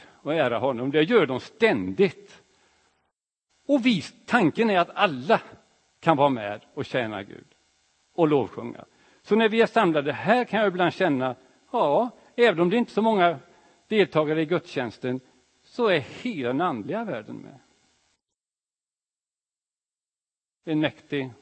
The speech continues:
känsla. Detta blev väldigt tydligt för mig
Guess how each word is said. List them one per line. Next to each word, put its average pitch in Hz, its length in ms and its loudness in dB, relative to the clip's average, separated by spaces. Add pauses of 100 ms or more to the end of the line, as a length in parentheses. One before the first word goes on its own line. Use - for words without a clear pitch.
(200)
känsla. 139 500 -8 (2500)
Detta 160 300 -6
blev 143 200 -6
väldigt 143 920 -8 (180)
tydligt 117 440 -10
för 135 120 -8
mig 113 360 -10